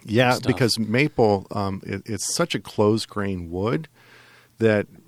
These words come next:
Speaker 1: really it can benefit by, by going that. And then you get that first coat of finish on there, and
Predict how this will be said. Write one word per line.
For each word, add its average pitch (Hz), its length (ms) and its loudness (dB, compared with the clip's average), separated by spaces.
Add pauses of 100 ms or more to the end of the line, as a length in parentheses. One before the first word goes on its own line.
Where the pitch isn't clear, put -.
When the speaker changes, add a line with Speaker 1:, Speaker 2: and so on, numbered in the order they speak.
(140)
Speaker 1:
really 110 680 0 (180)
it 107 160 -6
can 98 240 -4
benefit 101 480 0
by, 90 300 -8 (100)
by 92 180 -8
going 92 280 -4
that. 92 140 -6
And 98 180 -2
then 113 120 4
you 104 100 0
get 98 160 -2
that 90 180 -2
first - 260 -4
coat 98 180 -2
of 85 100 -8
finish 104 300 -6
on 113 140 -4
there, 110 160 -2
and 87 160 -8